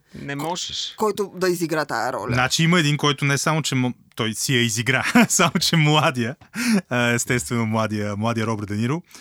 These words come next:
Speaker 3: който това вече е за втората
Speaker 1: Да.
Speaker 3: част. Значи като дойде и годишнията след две години, петдесет години, Кръстника две,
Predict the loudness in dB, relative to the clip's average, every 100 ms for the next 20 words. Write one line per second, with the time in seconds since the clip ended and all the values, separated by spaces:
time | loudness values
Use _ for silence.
0 | -12 -4 -4 0 0 0 -4 -6 -4 -4
1 | -6 -10 -10 -10 -10 -10 -12 -14 -4 -2
2 | -2 -4 -4 -2 -2 -2 -4 -10 -6 -6
3 | -4 -4 -4 -4 -4 -4 -4 -4 -2 -2
4 | -2 -4 -2 -2 -2